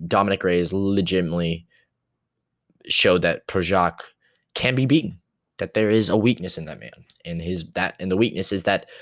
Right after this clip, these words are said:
that man keeps himself open. Yuri Prochazka is just a crazy animal. But the thing is, is that when he gets fucked up or rocked, he survives. He is a man that is willing to survive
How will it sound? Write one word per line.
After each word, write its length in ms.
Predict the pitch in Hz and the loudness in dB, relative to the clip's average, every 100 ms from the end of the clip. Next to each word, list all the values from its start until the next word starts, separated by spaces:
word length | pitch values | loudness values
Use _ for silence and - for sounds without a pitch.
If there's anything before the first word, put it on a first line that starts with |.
| - - _ _ _ _ | -20 -20 _ _ _ _
that 180 | 104 113 | 0 2
man 220 | 139 123 | 2 -2
keeps 280 | 110 127 110 | -2 -4 -2
himself 340 | 117 - 110 | -2 0 2
open. 260 | 127 120 87 | 2 2 0
Yuri 240 | 107 170 | 4 4
Prochazka 380 | 165 131 135 131 | 4 2 2 2
is 80 | 113 | 0
just 160 | 107 92 | -2 -6
a 60 | |
crazy 560 | 85 - 120 143 110 113 | -6 -2 2 2 2 -2
animal. 340 | 113 90 85 - | -2 -4 -8 -2
But 220 | 113 - | -2 -2
the 80 | 117 | 0
thing 200 | 151 160 | 2 4
is, 160 | 160 123 | 2 2
is 120 | 101 | -2
that 180 | 104 71 | -2 -2
when 120 | 113 | -6
he 100 | 147 | 0
gets 180 | 165 - | 0 0
fucked 320 | - 135 - | 0 0 0
up 160 | 113 | -4
or 100 | 90 | -4
rocked, 360 | 82 98 113 - _ - - | 0 2 2 -2 _ -20 -6
he 140 | 127 | -2
survives. 560 | - 104 107 85 - - _ _ | 0 2 2 0 -4 -16 _ _
He 140 | 110 | 0
is 80 | 110 | 2
a 60 | 101 | 2
man 460 | 98 120 123 117 | 0 2 0 -2
that 140 | 98 90 | -4 -4
is 200 | 98 85 | -4 -6
willing 400 | 85 110 107 98 | -2 0 0 -4
to 200 | 95 - | -8 -8
survive 680 | 92 92 82 95 92 90 85 | -6 -6 0 2 2 2 -4